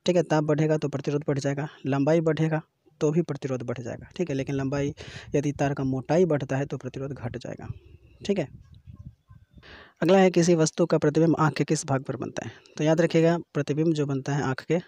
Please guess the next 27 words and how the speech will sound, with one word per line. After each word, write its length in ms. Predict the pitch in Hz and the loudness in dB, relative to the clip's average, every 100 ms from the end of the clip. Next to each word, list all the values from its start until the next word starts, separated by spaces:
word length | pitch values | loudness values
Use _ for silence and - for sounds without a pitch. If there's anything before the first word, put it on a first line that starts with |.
| _ _ _ _ _ | _ _ _ _ _
कौन 140 | 139 139 | -6 -4
से 120 | 151 | -2
भाग 180 | 151 147 | -2 -2
पर, 160 | 180 - - | -4 -4 -6
रेटिना 440 | 135 131 131 135 | -4 -4 -2 -2
पर 120 | 131 117 | -4 -6
बनता 280 | 92 117 | -8 -10
है। 60 | 107 - - | -14 -12 -10
ऑप्शन 240 | - 151 | -4 0
में 120 | 156 | 0
कहाँ 260 | 151 147 156 | 0 -2 -2
है, 100 | 175 - - - - - | -4 -8 -14 -14 -6 -2
ऑप्शन 260 | 185 202 | 2 4
में 80 | 196 | 6
रेटिना 360 | 165 151 160 170 - | 6 4 4 2 0
कहीं 180 | - 143 | 0 2
नहीं 160 | 135 120 | 2 -2
है, 100 | 101 - _ - | -6 -12 _ 0
ठीक 120 | 190 | 2
है, 80 | 139 - | 0 -2
लेकिन 240 | 156 165 | 2 2
रेटिना 420 | 147 147 160 175 170 | 2 2 4 4 4
का 120 | 151 | 2
एक 160 | 143 | 2
और 100 | 151 | 2
नाम 180 | 151 135 | 2 0
है 140 | 147 | -2